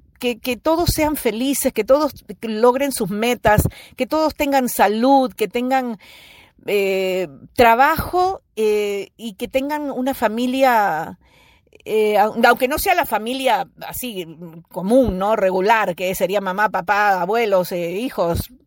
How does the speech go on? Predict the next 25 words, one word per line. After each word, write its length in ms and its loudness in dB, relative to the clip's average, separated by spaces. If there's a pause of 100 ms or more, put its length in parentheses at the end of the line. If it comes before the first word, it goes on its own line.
(720)
tío, 220 0
no, 160 4
no, 160 -4
aunque 220 2
sean 220 4
amistades, 720 2
pero 160 0
eso 200 0
también 420 -2
puede 180 -2
ser 160 -6
una 140 -6
familia. 480 -6 (200)
Y 60 -20
bueno, 200 -4
que 80 -4
tengan 260 -2
una 140 -8
familia 460 -4
así, 180 -6
que 120 -4
tengan 220 -2
una 160 0
tribu 340 0
alrededor, 600 2